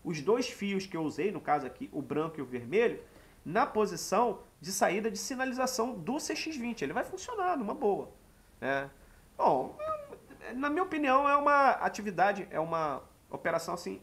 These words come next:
relativamente simples. Não vejo nenhuma dificuldade de fazer isso, mas parece que pra algumas pessoas, né, principalmente quem não tem, é, conhecimento de eletrônica,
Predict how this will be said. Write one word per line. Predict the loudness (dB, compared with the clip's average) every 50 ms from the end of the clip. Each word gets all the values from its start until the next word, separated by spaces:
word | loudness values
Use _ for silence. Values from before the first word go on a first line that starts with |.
| -14 -8 -2
relativamente | 0 0 0 0 -2 -2 -2 -2 -2 -2 -6 -4 -4
simples. | -2 -2 -2 -2 -2 -2 -2 -2 -2 -6 -12 -12 -14 -18 -20 -20 _ _ _ _ -20 _ -10
Não | -8 -4
vejo | 0 0 0 0 0
nenhuma | -2 -2 -2 -4 -6
dificuldade | -6 -6 -12 -8 -4 0 0 0 0 -2
de |
fazer | -4 -4 -4 -2 -2 -4 -4
isso, | -4 -6 -6 -6 -4
mas | -4 -4 -4 -6 -10 -20 -20 -20 -20 _ _ _
parece | 2 4 4 4 4 4 4 2 2 0 -6 -12
que | -14 -8
pra | -4 -2
algumas | -2 -2 -2 -6 -10 -8
pessoas, | -8 -10 -8 -6 -6 -4 -4 -6 -8 -12 -20 -20 -20 -14 -8
né, | -6 -6 -6
principalmente | -6 -6 -8 -6 -4 -2 -2 -2 -2 -4 -6 -6
quem | -6 -6
não | -6 -6
tem, | -6 -6 -8 -8 -8 -12 -20 -20 _ _ -12
é, | -8 -8 -8 -8 -10 -8 -4
conhecimento | -2 -2 -2 -2 -4 -4 -6 -6 -6 -6 -6
de | -6 -6
eletrônica, | -4 -4 -4 -6 -6 -6 -4 -4 -6 -8 -10 -10